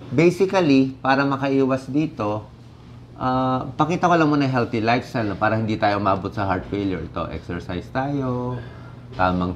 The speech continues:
timbang tayo, iwas sigarilyo, alam nyo naman to, healthy eating. Yung mga gamot, ituturo ko mamaya.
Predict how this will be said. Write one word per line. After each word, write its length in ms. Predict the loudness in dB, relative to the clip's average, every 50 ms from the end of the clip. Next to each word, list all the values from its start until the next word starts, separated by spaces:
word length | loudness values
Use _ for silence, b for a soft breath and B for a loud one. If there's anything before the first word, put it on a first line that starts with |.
| -2
timbang 480 | -2 -2 0 0 0 -2 -2 -4 -6 -4
tayo, 880 | -2 0 0 0 0 -2 -2 -2 -2 0 0 0 0 -2 -2 -4 -8 -10 -12 -16 -18 -14 -8 -4
iwas 380 | -2 -2 -2 -2 -4 -4 -6 -8
sigarilyo, 800 | -6 -4 -4 -2 0 2 2 2 2 2 2 2 0 0 -2 -2
alam 240 | -2 -2 -2 -2
nyo 80 | -2 -2
naman 240 | -2 -4 -4 -6 -4
to, 160 | -4 -4 -4
healthy 460 | -4 -4 -4 -4 -4 -6 -6 -8 -8 -4
eating. 680 | 0 2 2 2 0 0 0 2 2 2 2 2 0 -4 -8 B B B B B B B B B B -2 2
Yung 160 | 4 4 6
mga 320 | 6 4 4 4 4 4 2
gamot, 240 | 2 2 0 0 0 -2
ituturo 560 | -2 -2 -4 -4 -2 -2 -2 0 0 -2 -2
ko 160 | -4 -4 -4
mamaya. 800 | -4 -4 -4 -4 -4 -4 -4 -2 -2 0 0 0 -2 -4 -8 -14